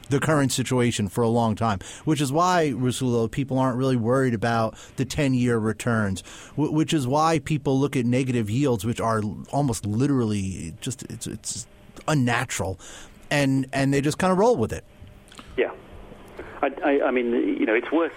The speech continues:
Speaker 2: I, I, I agree with Stephen completely about the, uh, about the ten-year returns, but go back to ninety-nine, and the, the ten-year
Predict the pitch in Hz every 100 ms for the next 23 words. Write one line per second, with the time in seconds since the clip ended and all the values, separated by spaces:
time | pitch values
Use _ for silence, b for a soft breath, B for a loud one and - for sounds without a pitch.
0 | - B B B B B - - - 120
1 | 104 139 123 123 127 - 151 113 - 104
2 | 98 - 139 110 92 92 101 98 - 101
3 | 98 95 95 98 - 107 98 104 104 98
4 | 92 95 123 98 - 104 101 B B B
5 | - 160 147 139 - 135 120 120 110 113
6 | 107 101 92 92 - 101 101 101 101 104
7 | - 127 - 151 156 147 135 127